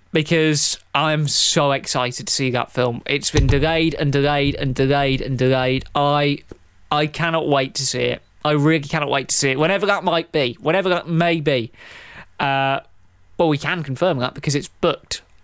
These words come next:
I will be reviewing it on release day somewhere. I will be reviewing it on release day somewhere. Um, because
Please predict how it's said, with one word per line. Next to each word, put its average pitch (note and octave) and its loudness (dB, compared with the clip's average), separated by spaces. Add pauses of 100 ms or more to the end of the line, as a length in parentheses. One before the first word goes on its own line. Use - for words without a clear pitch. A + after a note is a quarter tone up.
(120)
I C#3 2
will D3+ 4
be E3 4
reviewing D3 0
it C#3 -2
on C#3 -2
release C3+ -2
day - -6 (560)
somewhere. B2+ 0 (1600)
I D3+ 2
will E3 2
be F#3 4
reviewing E3 2
it D#3+ 0
on D3+ 0
release D3 0
day C3+ 0
somewhere. B2+ 0 (600)
Um, C3+ 0 (800)
because C#3+ 0